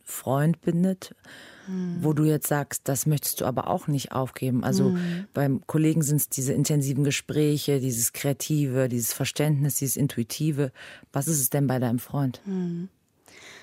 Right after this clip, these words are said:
Speaker 2: Ich glaube, bei meinem Freund ist das so das Familiäre. Er ist ein sehr familiärer Mensch.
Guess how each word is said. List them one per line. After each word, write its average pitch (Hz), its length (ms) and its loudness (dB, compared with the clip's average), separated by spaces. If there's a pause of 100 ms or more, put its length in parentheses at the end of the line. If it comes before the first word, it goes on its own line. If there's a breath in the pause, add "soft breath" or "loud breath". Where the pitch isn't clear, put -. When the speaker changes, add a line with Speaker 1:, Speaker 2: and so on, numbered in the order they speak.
(180 loud breath)
Speaker 2:
Ich - 100 -20
glaube, 202 300 4
bei 196 120 4
meinem 196 240 6
Freund 220 460 4
ist - 260 -2
das 190 140 -2
so 196 560 2
das - 320 -4
Familiäre. 202 880 6 (160)
Er 190 100 0
ist - 160 -4
ein 190 220 4
sehr 202 200 4
familiärer 202 640 2
Mensch. 240 520 4